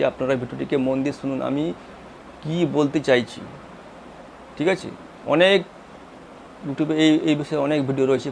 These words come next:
পরীর ব্যাপারে। তো অনেকে বড় ইন্টারেস্ট যে আমি পরীকে বশ করব, আমার মুঠোয় রাখব। ঠিক আছে,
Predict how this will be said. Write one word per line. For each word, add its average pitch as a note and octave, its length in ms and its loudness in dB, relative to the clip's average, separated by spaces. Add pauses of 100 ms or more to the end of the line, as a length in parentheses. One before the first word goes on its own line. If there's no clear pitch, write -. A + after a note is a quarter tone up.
পরীর C3+ 260 2
ব্যাপারে। A2+ 300 -6 (1400)
তো C3+ 80 4 (440)
অনেকে E3 280 4
বড় E3 100 6 (100)
ইন্টারেস্ট D3 360 0 (100)
যে D3 140 0
আমি D#3+ 100 2 (100)
পরীকে D3+ 280 2 (100)
বশ C#3 140 2 (120)
করব, A#2+ 200 0 (500)
আমার C#3+ 180 4 (100)
মুঠোয় C3+ 320 0
রাখব। A#2+ 220 -6 (760)
ঠিক E3+ 160 4
আছে, A#3 140 -4